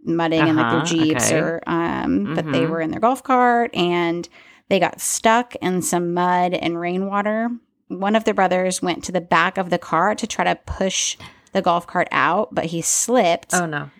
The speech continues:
Speaker 1: into the water and he started to drown.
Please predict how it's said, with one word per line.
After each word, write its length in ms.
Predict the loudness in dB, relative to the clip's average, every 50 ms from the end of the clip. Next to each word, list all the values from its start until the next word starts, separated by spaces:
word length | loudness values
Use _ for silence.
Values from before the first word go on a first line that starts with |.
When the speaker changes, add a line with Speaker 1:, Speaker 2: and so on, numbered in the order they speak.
| _ _ _ _
Speaker 1:
into 260 | 0 0 2 2 2
the 100 | 2 2
water 680 | 2 2 2 4 4 4 2 0 0 0 0 -2 -4 -6 -8 -16 _ _
and 240 | -2 0 0 0 0
he 220 | -2 -2 -4 -4 -4
started 540 | -6 -6 -2 0 0 2 2 0 -2 -2 -4
to 100 | -6 -6
drown. 600 | -2 0 2 4 4 2 2 0 -2 -4 -6 -6